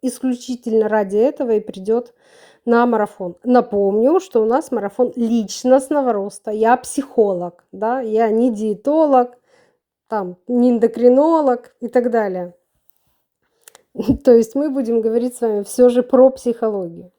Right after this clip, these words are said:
Поэтому первое будет честное опознание себя и, как следствие, волшебное превращение в настоящего полноценного стройного человека. Я раскрою эту мысль.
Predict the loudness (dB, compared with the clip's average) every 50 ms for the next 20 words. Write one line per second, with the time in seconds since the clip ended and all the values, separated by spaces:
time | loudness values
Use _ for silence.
0 | _ _ _ _ _ _ _ -20 -20 -20 -20 -20 -20 -20 _ _ _ _ _ _
1 | _ _ _ _ 4 6 6 6 6 6 4 2 0 -2 0 0 0 0 0 0
2 | -2 -6 -16 -20 -20 -20 -20 _ _ _ _ _ _ _ _ _ _ _ _ _
3 | _ _ _ _ _ _ _ _ 2 4 4 4 4 4 4 4 4 4 4 2
4 | -2 -6 _ -10 -8 -4 -2 -2 -2 -2 -2 -4 -6 -6 -4 -2 2 2 2 2
5 | 0 2 2 2 2 2 0 0 0 0 2 0 0 2 2 0 0 0 -2 -4
6 | -4 -8 -4 -2 0 2 2 2 0 0 0 -2 -4 -4 -6 -6 -4 -2 0 0
7 | -2 -4 -6 -4 -2 0 0 0 -2 -8 -12 -4 0 2 2 2 2 0 -2 0
8 | 2 4 4 4 4 2 -2 -4 -4 -4 -6 -8 -8 -8 -8 -8 -10 -10 -10 -8
9 | -4 -2 0 0 0 0 -2 -2 -4 -4 -4 -2 -2 0 2 2 2 0 0 -4
10 | -6 -6 -6 -6 -4 -4 -2 0 0 -2 -4 -2 -2 -2 0 0 -2 -4 -4 -6
11 | -10 -8 -4 0 0 2 0 0 -2 -6 -10 -10 -10 -10 -8 -8 -8 -8 -10 -14
12 | _ _ _ _ _ _ _ _ _ _ _ _ _ _ _ _ _ 2 4 6
13 | 6 6 6 4 0 -4 -4 -2 0 0 0 -2 -4 -6 -6 -4 -6 -6 -8 -12
14 | -18 -20 -20